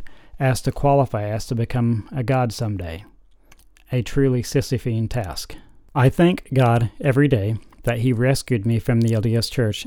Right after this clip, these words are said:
and showed me the true miracle of forgiveness. A forgiveness that is based on the merits of the one who forgives and not on the one who is being forgiven.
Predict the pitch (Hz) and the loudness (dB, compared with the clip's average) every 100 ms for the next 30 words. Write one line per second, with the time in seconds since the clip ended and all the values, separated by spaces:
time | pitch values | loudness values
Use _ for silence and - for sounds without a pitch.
0 | - 123 110 135 120 123 127 131 127 - | -4 -2 2 2 4 2 0 -2 -6 0
1 | 127 120 113 110 120 104 113 120 104 87 | 2 2 0 0 -2 -2 -2 -2 -2 -4
2 | 80 - - - _ _ _ _ _ _ | -10 -16 -20 -20 _ _ _ _ _ _
3 | - 135 - 143 127 156 135 117 - 123 | -2 0 2 2 4 4 4 2 0 0
4 | 120 107 123 139 135 123 117 117 113 117 | 0 0 2 2 2 0 2 2 2 2
5 | 131 127 - 208 135 120 113 120 127 123 | 0 -2 -10 -4 0 0 2 2 2 0
6 | 127 - 117 113 110 107 - - - 123 | -2 -2 -2 0 0 -4 -8 -12 -2 2
7 | 120 117 123 123 117 113 117 120 113 104 | 2 0 0 2 2 0 0 0 0 0
8 | 110 110 - 110 120 87 | -2 -2 -2 -2 -2 -4